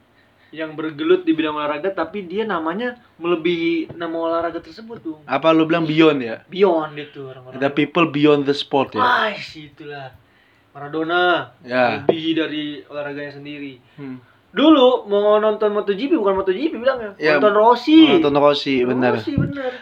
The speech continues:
Speaker 2: Sebenarnya moto G P tuh naik, naiknya tuh karena
Speaker 1: Pamornya
Speaker 2: Rossi.
Speaker 1: Rossi.
Speaker 2: Pamornya Rossi.
Speaker 1: Yang awam ya, bagi yang awam tuh.
Speaker 2: Iya, iya.
Speaker 1: Nonton Rossi, nonton Rossi.
Speaker 2: Mungkin dulu kayak kalau kita lihat Smackdown tuh The Rock. W W E, W W E.
Speaker 1: Nah, The Rock.
Speaker 2: Sekarang W W E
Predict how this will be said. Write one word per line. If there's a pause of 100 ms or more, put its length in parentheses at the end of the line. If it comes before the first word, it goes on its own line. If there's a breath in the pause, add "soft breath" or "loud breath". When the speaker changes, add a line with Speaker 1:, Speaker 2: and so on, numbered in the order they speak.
Speaker 2:
Sebenarnya
moto
G
P
tuh
naik, (120)
naiknya
tuh
karena
Speaker 1:
Pamornya
Speaker 2:
Rossi.
Speaker 1:
Rossi.
Speaker 2:
Pamornya
Rossi. (200)
Speaker 1:
Yang
awam
ya,
bagi
yang
awam
tuh.
Speaker 2:
Iya,
iya.
Speaker 1:
Nonton
Rossi,
nonton
Rossi. (600 soft breath)
Speaker 2:
Mungkin
dulu
kayak
kalau
kita
lihat
Smackdown
tuh
The
Rock. (840)
W
W
E,
W
W
E.
Speaker 1:
Nah,
The
Rock. (400)
Speaker 2:
Sekarang
W
W
E